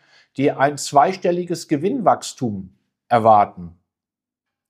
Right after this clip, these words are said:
Und dreimal dürfen sie raten, wo es herkommen soll. K I, Chips, Infrastruktur. Also das meine ich damit, die Stimmung ist gut,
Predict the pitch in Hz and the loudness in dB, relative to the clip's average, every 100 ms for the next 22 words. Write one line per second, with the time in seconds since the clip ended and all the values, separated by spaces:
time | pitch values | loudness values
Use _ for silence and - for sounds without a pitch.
0 | _ - 107 104 98 123 170 165 147 151 | _ -20 -18 -10 0 2 4 2 2 -4
1 | 160 127 123 104 117 131 127 123 127 - | -6 -6 0 4 4 2 -6 -4 -6 -4
2 | 135 139 139 104 101 92 92 90 90 _ | -2 -2 -2 -6 -6 -12 -12 -14 _ _
3 | _ _ _ _ _ _ - 117 117 151 | _ _ _ _ _ _ -2 -2 0 -4
4 | 160 156 - 147 - - 139 139 - 113 | -4 -6 -4 -4 -4 -12 -10 -10 -4 -4
5 | - - 92 - 92 - _ _ _ _ | -4 -14 -14 -12 -16 -16 _ _ _ _
6 | _ _ _ _ _ _ _ _ _ _ | _ _ _ _ _ _ _ _ _ _
7 | _ _ _ _ 113 151 175 - 151 147 | _ _ _ _ 0 4 4 4 2 4
8 | 139 147 170 165 165 170 156 131 196 240 | 2 4 2 0 2 2 -2 2 2 4
9 | 196 - - 226 294 - | 0 -2 -2 -2 -2 -8